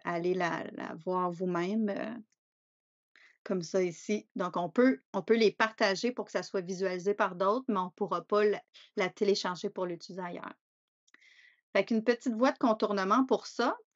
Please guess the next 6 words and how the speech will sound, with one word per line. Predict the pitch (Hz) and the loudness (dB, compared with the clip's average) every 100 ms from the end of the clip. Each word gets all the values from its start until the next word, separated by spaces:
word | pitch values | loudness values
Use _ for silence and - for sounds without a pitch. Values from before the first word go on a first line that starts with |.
| _ _ _ | _ _ _
c'est | - - 254 285 262 _ - | -6 4 6 6 2 _ 0
l'outil | 208 208 - 269 | 2 2 2 0
qui | |
s'appelle | - 185 208 196 | 0 0 2 2
Many | 202 220 226 | 2 2 2
Worlds. | 190 185 220 320 339 - - | 2 2 0 -4 -6 -10 -20